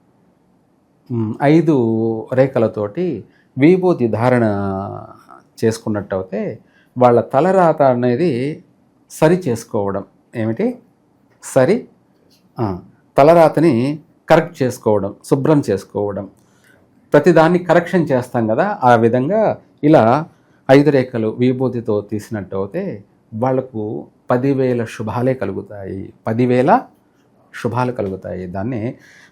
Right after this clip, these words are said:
ఓం భూతిర్భూతికరీ పవిత్ర జనని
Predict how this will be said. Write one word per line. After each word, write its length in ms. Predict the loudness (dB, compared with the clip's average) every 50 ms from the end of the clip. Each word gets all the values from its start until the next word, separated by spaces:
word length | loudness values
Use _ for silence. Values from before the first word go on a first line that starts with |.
| _ 2
ఓం 680 | 6 6 8 6 6 4 0 -2 -2 -2 -4 -4 -4
భూతిర్భూతికరీ 1600 | -4 -2 0 2 2 2 0 0 0 2 2 0 0 -2 -8 -6 -4 -2 -2 -2 0 0 0 0 0 0 0 0 0 0 0 -2
పవిత్ర 720 | 0 -2 0 0 0 -2 -4 -6 _ _ -6 0 2 2
జనని 640 | 2 2 0 0 0 0 0 0 -2 -2 -2 -4 -6